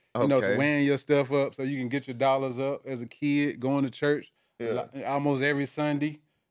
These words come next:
Speaker 1: That's how I grew up until I got up here to Atlanta and I had to learn the city life.
Speaker 2: <laughs>
Speaker 1: You know what I'm saying? I had to damn, um, change up how I move 'cause they move different here than
Speaker 2: Yeah.
Speaker 1: how you do in the country.
Speaker 2: <laughs>
Speaker 1: But shit, it is what it is.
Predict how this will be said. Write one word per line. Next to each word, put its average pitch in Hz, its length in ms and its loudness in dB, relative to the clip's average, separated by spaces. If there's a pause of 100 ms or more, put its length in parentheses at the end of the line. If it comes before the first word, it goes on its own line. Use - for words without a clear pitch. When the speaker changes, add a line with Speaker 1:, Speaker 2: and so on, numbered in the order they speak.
Speaker 1:
That's 120 160 -14
how 143 60 -4
I 131 100 -2
grew 139 260 2
up 139 60 2
until 131 180 -4
I 127 100 0
got 135 200 0
up 131 160 0
here 147 200 4
to 139 200 -2
Atlanta 135 300 0
and 131 100 -2
I 127 60 0
had 131 180 -2
to 117 60 -6
learn 135 320 0
the 127 40 -4
city 147 300 -2
life. 123 340 -2
Speaker 2:
<laughs> 143 160 -4 (340)
Speaker 1:
You 117 60 -6
know 123 140 -4
what 123 60 -4
I'm 123 40 -6
saying? 127 300 -6
I - 20 -6
had 131 140 -4
to 120 80 -6
damn, 123 540 -4 (380)
um, 104 680 -2 (760)
change 160 360 6
up 151 120 6
how 147 280 6
I - 20 2
move 156 380 4
'cause 139 100 2
they 131 140 2
move 135 260 0
different 135 400 0
here 147 260 -6
than 123 200 -6
Speaker 2:
Yeah. 104 200 -4
Speaker 1:
how 135 120 -2
you 139 100 -4
do 135 180 -6
in 135 60 -4
the 127 80 -6
country. 147 380 -2
Speaker 2:
<laughs> 151 80 0
Speaker 1:
But 127 260 -4
shit, 131 160 -8
it 127 140 -2
is 143 160 2
what 139 160 2
it 131 100 -2
is. 143 220 -2